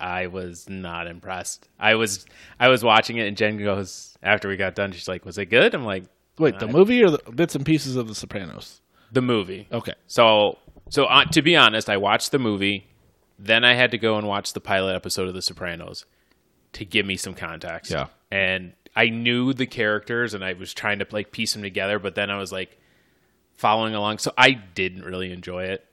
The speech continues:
Speaker 3: Yeah.
Speaker 1: And I was kind of out of it, and maybe you guys can explain to me what the whole Harold storyline was. Does that come back
Speaker 3: I
Speaker 1: in The Sopranos at all?
Speaker 3: No,
Speaker 2: Yeah,
Speaker 3: not,
Speaker 2: no,
Speaker 3: not
Speaker 2: it's
Speaker 3: that
Speaker 2: not,
Speaker 3: I know of.
Speaker 2: I
Speaker 3: I was gonna say, I think Jeremy's our,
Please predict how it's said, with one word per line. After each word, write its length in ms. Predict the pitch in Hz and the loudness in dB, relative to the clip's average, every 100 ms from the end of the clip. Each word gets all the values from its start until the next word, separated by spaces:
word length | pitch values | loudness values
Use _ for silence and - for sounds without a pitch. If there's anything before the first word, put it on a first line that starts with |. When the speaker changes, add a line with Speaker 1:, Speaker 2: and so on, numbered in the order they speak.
| _ | _
Speaker 3:
Yeah. 240 | - 87 80 | -6 -4 -4
Speaker 1:
And 200 | - 101 | -2 -2
I 80 | 98 | 0
was 100 | 98 | -2
kind 240 | - 104 104 | -4 -4 -4
of 80 | 95 | -4
out 200 | 92 101 | -2 -2
of 100 | 98 | -2
it, 180 | 98 | -4
and 300 | - 90 90 - | -6 -14 -16 -10
maybe 240 | 117 120 117 | 2 2 4
you 100 | 110 | 2
guys 240 | 107 101 | 0 0
can 140 | - | -6
explain 400 | 98 85 - 95 | -10 -10 -8 -8
to 60 | 95 | -8
me 120 | 95 | -8
what 200 | 95 95 | -8 -8
the 80 | 98 | -8
whole 220 | 101 95 | -6 -8
Harold 380 | 90 98 98 98 | -8 -6 -6 -6
storyline 640 | - 98 98 101 101 104 | -8 -6 -4 -4 -4 -6
was. 260 | 107 113 110 | -4 -4 -6
Does 80 | - | -8
that 200 | 98 95 | -8 -8
come 200 | - 98 | -8 -10
back 240 | 92 95 | -6 -2
Speaker 3:
I 40 | 101 | -2
Speaker 1:
in 60 | |
The 80 | 101 | -2
Sopranos 540 | 98 95 98 95 107 101 | -8 -8 -8 -8 -6 -6
at 100 | 87 | -8
all? 320 | 90 104 139 _ _ _ | -8 -10 -12 _ _ _
Speaker 3:
No, 360 | 107 98 98 92 | 0 4 4 4
Speaker 2:
Yeah, 140 | 113 | 2
Speaker 3:
not, 100 | 98 | 2
Speaker 2:
no, 160 | 113 101 | 2 0
Speaker 3:
not 60 | 95 | 2
Speaker 2:
it's 80 | 98 | 4
Speaker 3:
that 80 | 101 | 4
Speaker 2:
not, 40 | |
Speaker 3:
I 60 | 90 | 4
know 180 | 90 87 | 2 2
of. 60 | |
Speaker 2:
I 60 | 120 | 6
Speaker 3:
I 20 | |
was 100 | 110 | 6
gonna 100 | 127 | 6
say, 140 | - | 6
I 60 | 113 | 4
think 200 | 160 135 | 4 2
Jeremy's 480 | 117 117 113 104 92 | 8 8 8 4 2
our, 360 | 90 87 90 | 2 4 0